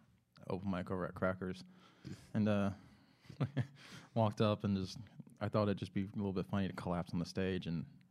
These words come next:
I mean, it got a couple chuckles. I, did,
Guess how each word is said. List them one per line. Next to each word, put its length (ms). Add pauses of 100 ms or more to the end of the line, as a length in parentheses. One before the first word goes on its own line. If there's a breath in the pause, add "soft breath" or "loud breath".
(600 loud breath)
I 80
mean, 140
it 60
got 180
a 160 (220)
couple 240
chuckles. 540
I, 80
did, 140